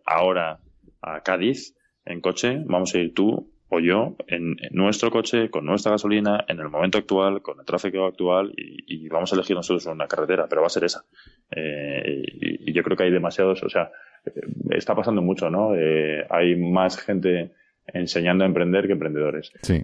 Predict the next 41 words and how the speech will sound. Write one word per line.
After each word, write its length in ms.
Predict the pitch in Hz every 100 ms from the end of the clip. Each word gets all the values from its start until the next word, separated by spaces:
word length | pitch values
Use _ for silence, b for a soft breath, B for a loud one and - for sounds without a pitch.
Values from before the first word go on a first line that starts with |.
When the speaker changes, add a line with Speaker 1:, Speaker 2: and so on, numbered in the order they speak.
| -
Speaker 1:
Y, 100 | 82
y, 1160 | 78 78 76 76 73 71 - - 78 73 - 76
y 20 |
bueno, 280 | 85 80 95
y 60 |
eso 160 | 82 92
da 100 | 87
mucho 240 | 90 98
que 80 | 80
pensar. 340 | 73 76 107 80
Y 40 |
además 300 | 76 87 -
mucha 220 | 92 95
gente 240 | 104 92 85
que 280 | 80 78 -
nunca 240 | 90 92
monta 200 | 98 92
una 80 | 95
empresa 420 | 92 110 117 123 -
que 80 |
te 100 | -
enseña 340 | 78 - 104 90
a 40 |
emprender, 440 | 82 76 76 80 78
¿no? 240 | 85 123 -
Pero 180 | - 73
es 80 |
que 180 | 76 85 80 - -
emprender 380 | 78 73 82
no, 300 | 92 101 78 - - -
no, 220 | - 50 50
no 180 | 90 87
te 80 |
enseña 240 | 87 76 76
nadie, 200 | 98 78
desgraciadamente, 580 | 78 76 71 78 98 - - _ -
¿sabes? 220 | 104 90
Speaker 2:
Mm. 40 | 85 _ B B B B B - _ _ B B -
¿Y, 500 | 101 92 87 85 80 - _ _
y 140 | 104 95
cómo, 680 | 98 95 90 90 90 82